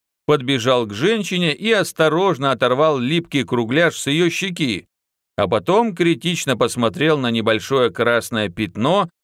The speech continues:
что осталось у неё на щеке. «Пройдёт, успели. Могло быть хуже. Только не...» Он успел перехватить её руку,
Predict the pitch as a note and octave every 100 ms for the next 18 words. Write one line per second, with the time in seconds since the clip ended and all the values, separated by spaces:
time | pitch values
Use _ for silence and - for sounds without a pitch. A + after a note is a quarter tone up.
0 | _ - - C3+ A#2+ - C#3+ C#3+ A#2 -
1 | A#2 A#2 A2+ G#2 G2 - A#2+ F2 F#2 D#2
2 | - _ _ _ _ _ _ _ _ _
3 | - D#3 G3+ G3 F3 F3 B2+ F2 - -
4 | F#3+ F#3+ - E3+ A#2+ F2+ - - _ -
5 | A2 A#2 A2+ F3+ A3+ A#3 F3 - D#3 C3+
6 | A2 F2+ - _ _ - G#2+ C3 A#2 F3+
7 | F#3+ G#3 G#3 D3+ _ _ _ _ _ -
8 | A#3+ G3+ E3+ - E3 E3 B2 C3 A#2+ A2+
9 | A#2 C3 G2+ A2+ G#2+ B2+ A3+ F#3 B2 G#2